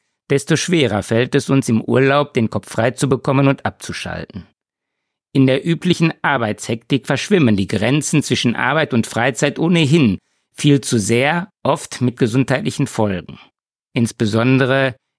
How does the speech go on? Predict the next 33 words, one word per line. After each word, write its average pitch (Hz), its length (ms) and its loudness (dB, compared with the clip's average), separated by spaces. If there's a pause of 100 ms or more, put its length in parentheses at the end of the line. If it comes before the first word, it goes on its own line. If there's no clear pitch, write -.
(120)
in 123 160 0
Zeiten 120 420 0
der 120 200 2
Heimarbeit, 95 720 -4
Homeoffice, 120 760 -2 (320)
mobile 104 400 -2
Arbeit. - 560 -16 (400)
Aber 143 480 2 (180)
wir 165 120 -4
brauchen 175 420 2
regelmäßige 131 680 2
Auszeiten, 156 840 0 (100)
um 143 140 2
uns 139 160 2
zu 139 100 -2
regenerieren 123 960 2 (140)
und 139 180 0
unsere 120 380 -4
Arbeitskraft 120 640 -4
zu 170 100 -6
erhalten. 107 640 -4 (300)
Auch 143 380 0 (300)
wer 151 140 0
nur 160 160 2
kurz - 260 0
die 202 120 4
Mails 185 440 2
checkt - 440 -4
oder 147 160 2
mit 143 180 -2
der 143 100 0
Firma 151 300 0
telefoniert, 131 840 0